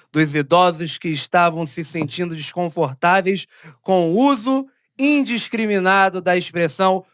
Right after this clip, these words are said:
"tô indo passar um fax". Toda vez que alguém vai ao banheiro, é isso. <laughs> Muitos deles ainda utilizam fax e isso tem causado confusão pra alguns velhinhos, como relatou esta idosa.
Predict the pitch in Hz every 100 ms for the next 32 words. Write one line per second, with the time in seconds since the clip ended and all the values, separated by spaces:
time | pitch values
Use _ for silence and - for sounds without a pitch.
0 | _ 214 196 208 202 202 180 - 151 196
1 | 190 - 190 160 - - - _ _ _
2 | - - - 587 - _ - 339 359 226
3 | 262 262 - 233 196 226 190 196 190 190
4 | 196 185 147 127 123 139 165 123 117 117
5 | 117 113 _ _ _ - 131 277 240 214
6 | 160 370 370 359 320 359 392 392 285 277
7 | 277 277 247 277 233 214 - 269 254 -
8 | - 202 262 269 214 240 233 196 165 233
9 | 220 233 240 - 208 160 233 247 240 208
10 | 226 196 202 185 196 214 208 - 208 208
11 | 196 214 196 185 196 196 190 - 202 185
12 | 180 123 113 104